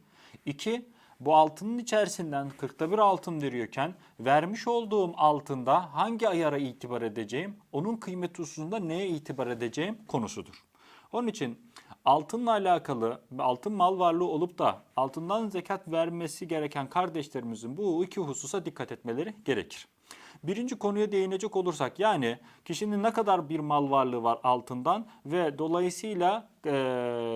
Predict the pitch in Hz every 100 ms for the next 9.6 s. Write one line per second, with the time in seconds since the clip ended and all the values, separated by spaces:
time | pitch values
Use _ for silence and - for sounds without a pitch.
0 | 113 127 123 135 135 143 233 226 220 196
1 | 180 170 156 160 190 - 151 147 120 -
2 | - 135 131 123 185 220 202 147 120 113
3 | - - 165 156 233 214 196 151 151 185
4 | 175 143 - 113 123 202 226 - - -
5 | 131 123 113 113 - 220 208 175 - 147
6 | 170 208 214 180 151 139 113 110 104 104
7 | 104 101 - 127 202 - _ - - 139
8 | 214 233 208 131 107 110 - _ _ _
9 | - - 196 165 190